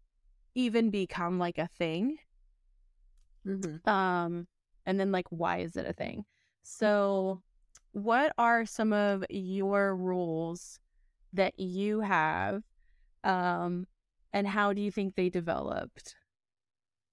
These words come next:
Speaker 2: Hmm. You know, um, <laughs> honestly, this Big Girl Bible,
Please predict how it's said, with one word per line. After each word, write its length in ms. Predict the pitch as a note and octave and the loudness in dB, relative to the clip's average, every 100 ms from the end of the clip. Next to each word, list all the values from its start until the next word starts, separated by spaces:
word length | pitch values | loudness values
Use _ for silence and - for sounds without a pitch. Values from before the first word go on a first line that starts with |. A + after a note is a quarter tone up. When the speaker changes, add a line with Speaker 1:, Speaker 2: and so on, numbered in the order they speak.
| _ _ _ _ _ B3+ | _ _ _ _ _ 0
Speaker 2:
Hmm. 640 | A#3+ A3+ F#3+ E3+ D#3+ E3 F#3 _ _ _ _ _ - | 2 2 2 0 0 -2 -6 _ _ _ _ _ -6
You 160 | F#3 F#3 | -2 2
know, 460 | G3 G#3+ A#3+ C4+ - _ _ _ | 2 4 4 2 -4 _ _ _
um, 380 | A3+ A#3 A#3 A3+ F4+ F#4 | 4 4 4 2 0 -4
<laughs> 240 | - - G#3+ | -10 -6 2
honestly, 580 | G#3 C4 - E4+ F4 G4+ - _ _ _ _ _ _ _ - | 4 2 0 0 0 0 -4 _ _ _ _ _ _ _ 0
this 200 | A#3 - - | 2 2 2
Big 220 | G#3+ A3 | 2 4
Girl 240 | B3 A#3 G3 | 4 4 6
Bible, 680 | F3+ F3+ G3+ G#3+ G#3 G#3 | 6 6 4 0 0 -2